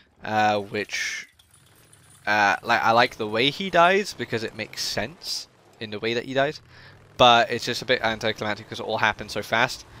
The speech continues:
Um, and for those who may think I'm on about Schizo,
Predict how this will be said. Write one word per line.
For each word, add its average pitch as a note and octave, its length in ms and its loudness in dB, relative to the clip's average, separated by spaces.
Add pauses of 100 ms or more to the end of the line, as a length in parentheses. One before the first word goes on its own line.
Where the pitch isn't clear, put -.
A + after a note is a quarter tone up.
(320)
Um, G#2+ 580 -2 (560)
and G#2+ 580 -6 (180)
for A2 400 0
those A2 220 -2
who A2+ 80 -10
may A2 100 -6
think A2 200 -6
I'm G#2+ 80 -4
on G#2 80 -4
about G2+ 140 -2
Schizo, D#3 480 2